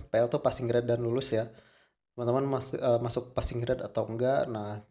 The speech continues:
jika teman-teman pengen sanggah, silahkan sanggah. Nah, kalau misalkan,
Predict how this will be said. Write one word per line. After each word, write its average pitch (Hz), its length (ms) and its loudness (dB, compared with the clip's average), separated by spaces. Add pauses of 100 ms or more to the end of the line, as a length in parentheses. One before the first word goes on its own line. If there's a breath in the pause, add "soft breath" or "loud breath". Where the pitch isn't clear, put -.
jika 120 120 0
teman-teman 123 600 -2
pengen 117 200 0
sanggah, 117 360 0
silahkan 117 440 -4
sanggah. 113 560 2 (600 loud breath)
Nah, 107 160 -6
kalau 117 160 6
misalkan, 123 560 -2